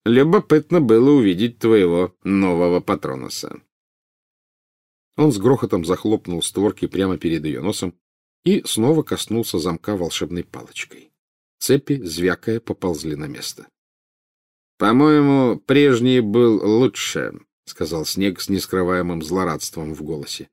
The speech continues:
"Новый слабоват". Снег повернулся, качнув фонарём, и Гарри на мгновение увидел потрясение и гнев на освещённом лице Тонкс. Потом её снова скрыла тьма.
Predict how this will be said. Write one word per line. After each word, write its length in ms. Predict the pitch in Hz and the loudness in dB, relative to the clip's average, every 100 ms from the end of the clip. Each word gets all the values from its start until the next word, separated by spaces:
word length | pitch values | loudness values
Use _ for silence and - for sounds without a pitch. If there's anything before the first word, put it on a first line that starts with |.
| _ | _
"Новый 540 | 90 104 113 110 104 95 | -4 0 2 4 4 2
слабоват". 880 | - 101 98 92 87 80 - - _ _ _ _ _ _ _ _ _ _ _ _ _ _ _ | -2 -2 0 0 -2 -4 -8 -20 _ _ _ _ _ _ _ _ _ _ _ _ _ _ _
Снег 340 | - 135 175 - | -8 0 0 0
повернулся, 640 | - 113 101 120 131 - | 2 4 4 2 -2 -6
качнув 400 | - - - 92 | -8 -8 -6 -8
фонарём, 480 | - 82 82 82 76 _ _ _ _ _ _ - | -8 -8 -8 -8 -12 _ _ _ _ _ _ -4
и 80 | |
Гарри 300 | 98 123 127 | 2 4 4
на 140 | 98 95 | 2 0
мгновение 560 | 87 92 98 110 98 | 0 2 4 4 2
увидел 320 | 87 107 101 87 | 0 0 0 -4
потрясение 920 | - 90 90 87 - 117 101 87 80 | -4 -4 -4 -4 0 2 2 -2 -6
и 160 | - | -10
гнев 460 | 82 95 107 107 - | -8 -4 0 0 -2
на 100 | 85 | -10
освещённом 680 | 78 85 - - 90 90 80 | -8 -8 -6 -4 -4 -4 -6
лице 320 | 80 - 82 | -8 -8 -12
Тонкс. 520 | - 76 69 - - _ _ _ _ _ | -12 -20 -18 -16 -16 _ _ _ _ _
Потом 360 | - - 185 170 | -6 0 0 0
её 260 | 92 113 | -2 -2
снова 380 | 143 85 90 113 | -2 -6 -8 -8
скрыла 440 | - - 82 78 | -10 -12 -10 -10
тьма. 320 | 78 - - | -12 -16 -16